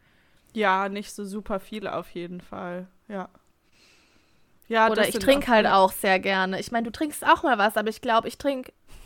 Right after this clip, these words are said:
Speaker 2: mehr. Bin ich Alkoholikerin?
Speaker 1: Keine Ahnung. Kann es sein, dass wir noch nie zusammen Alkohol getrunken haben?
Speaker 2: Das,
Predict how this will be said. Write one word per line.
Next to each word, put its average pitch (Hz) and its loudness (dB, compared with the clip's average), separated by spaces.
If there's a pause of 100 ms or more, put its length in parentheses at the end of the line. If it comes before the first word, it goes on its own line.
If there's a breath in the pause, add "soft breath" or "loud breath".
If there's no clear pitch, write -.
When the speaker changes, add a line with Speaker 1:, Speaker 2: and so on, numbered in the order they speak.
(120)
Speaker 2:
mehr. 226 -6 (200)
Bin 269 0
ich - -4
Alkoholikerin? 294 -2 (260)
Speaker 1:
Keine 302 0
Ahnung. 302 2 (880 loud breath)
Kann 320 2 (140)
es - -14
sein, 285 0
dass 269 -6
wir 240 -4
noch 214 -4
nie 233 -2 (180)
zusammen 190 -8
Alkohol 285 -6
getrunken 294 -14
haben? 349 -10 (2250 soft breath)
Speaker 2:
Das, - -6